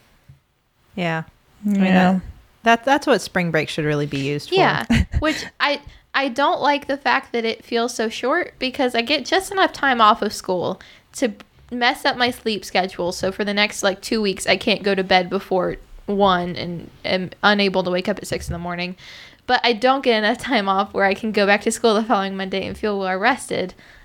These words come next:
Speaker 3: I still feel extremely tired and like I just wanna keep laying in bed for another week.
Speaker 1: I, I also always did, like, the thing where I would plan on, like, if I had a project or something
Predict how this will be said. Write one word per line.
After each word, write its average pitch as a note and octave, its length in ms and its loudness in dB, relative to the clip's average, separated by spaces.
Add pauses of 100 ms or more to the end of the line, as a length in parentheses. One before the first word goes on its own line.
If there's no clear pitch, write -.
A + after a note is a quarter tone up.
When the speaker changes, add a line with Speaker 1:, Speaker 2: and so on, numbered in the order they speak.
Speaker 3:
I A#3 60 2
still A3+ 260 2
feel G#3 260 0
extremely G#3 500 -4
tired G3 520 -2 (400)
and G3+ 100 -2
like F#3 140 -2
I F#3 120 0
just G3 180 -2
wanna G3 180 -4
keep G3+ 220 -4
laying F#3+ 220 0
in F#3 80 -6
bed F#3+ 220 -2
for G#3+ 100 -2
another F#3 280 -4
week. - 360 -14 (500)
Speaker 1:
I, C#4+ 260 2
I D4+ 180 2
also B3 340 2
always F3 320 0
did, F3 160 -4
like, D#3+ 180 0
the E3 80 2
thing E3+ 200 -2
where D#3+ 100 2
I D#3 100 6
would D#3+ 200 2
plan E3+ 260 0
on, D#3+ 120 0
like, D3+ 220 -2
if - 140 -2
I F3 40 6
had D#3+ 100 6
a - 20 -2
project E3 600 4
or E3 60 2
something D#3+ 520 -4